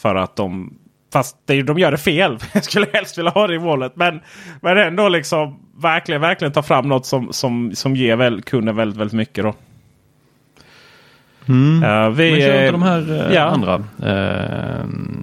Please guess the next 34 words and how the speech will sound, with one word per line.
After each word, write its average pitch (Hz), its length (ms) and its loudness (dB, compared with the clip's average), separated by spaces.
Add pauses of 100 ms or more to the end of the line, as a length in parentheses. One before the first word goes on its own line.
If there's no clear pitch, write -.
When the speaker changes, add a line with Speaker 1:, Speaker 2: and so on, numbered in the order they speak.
(300)
Speaker 2:
som 98 220 -4
är 98 60 0
lite 98 260 -2
mer, 90 460 0
eh, - 540 -6 (600)
säger 101 240 0
ingenting 98 320 2
om, 95 320 2
eh, 95 220 2
Espresso 95 560 -2 (880)
House, 95 520 -4
eh, 90 140 0
hållbarhetstänk, 98 1080 -2
men, 95 320 0
eh, 92 140 0
de 101 200 0
här 107 140 2
andra 90 520 0 (160)
Fairtrade-stället 85 1500 -4
som - 180 -6
har 95 80 0
en 95 60 0
jordglob. 98 500 0 (140)
Speaker 1:
För - 380 -2 (480)
Speaker 2:
Vad 101 100 -2
heter 104 120 -4
de? 90 180 -6 (100)
Speaker 1:
Ja, 110 260 4
men 101 180 0
alltså 101 200 0
alla 101 240 4
andra 101 200 2
ka-, 104 280 -4 (100)
fa-, 92 800 -2